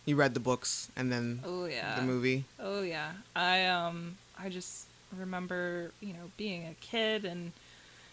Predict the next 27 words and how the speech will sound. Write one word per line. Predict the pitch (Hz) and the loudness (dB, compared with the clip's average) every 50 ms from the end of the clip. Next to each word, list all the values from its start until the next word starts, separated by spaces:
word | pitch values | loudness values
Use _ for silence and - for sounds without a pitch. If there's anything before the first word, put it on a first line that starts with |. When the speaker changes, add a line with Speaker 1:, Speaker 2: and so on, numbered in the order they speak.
| - - - | -14 -4 0
Speaker 2:
it's | 208 202 202 - - | 0 2 2 2 2
funny, | - 247 269 285 262 226 | 4 4 4 4 4 4
I | 196 190 196 202 196 - - - - - - - - - - | 4 4 4 2 2 -2 -6 -14 -20 -20 -20 -20 -18 -10 -4
received | 214 208 208 208 - - - 240 277 330 330 302 277 | -2 -2 0 0 -2 -2 0 2 2 0 0 0 -2
the | 220 202 | -2 -2
first | 220 - - 214 202 208 - - | -2 2 4 4 4 4 0 -4
Harry | - - 180 175 | -2 -2 -2 -2
Potter | 170 - - 175 170 165 165 | -2 -2 -2 -2 -2 -2 -4
book | 170 165 165 165 160 - - - - - | -4 -2 -4 -4 -4 -6 -14 -16 -8 -6
as | 165 170 175 170 170 165 165 170 - - - - | -4 -2 -2 -2 -2 -4 -4 -4 -4 -6 -4 -4
a | 175 170 160 160 165 170 - | -4 -4 -4 -4 -6 -8 -4
gift | - 180 180 190 - - - - - - | -2 -2 -2 -2 -6 -12 -14 -14 -16 -14
from | - - 190 175 170 170 170 | -10 -8 -6 -4 -4 -4 -4
one | 170 165 | -6 -6
of | 165 - - | -8 -8 -8
my | 160 160 160 | -10 -8 -8
teachers | - - 185 - - 175 170 170 | -6 -8 -6 -4 -4 -4 -4 -4
in | 170 | -4
elementary | 170 165 165 165 165 175 - - 160 | -6 -6 -4 -6 -6 -6 -6 -6 -6
school. | - - - - - | -6 -6 -8 -10 -8
I | - | -8
mean, | - - 156 | -8 -6 -8
it | - - | -8 -8
came | - - 220 220 208 185 | -2 0 2 2 2 4
Speaker 1:
Oh. | |
Speaker 2:
out | 202 - 151 - - - | 2 2 2 0 -2 -6
in, | 151 143 135 123 123 123 117 - - | -8 -8 -8 -8 -8 -10 -10 -10 -12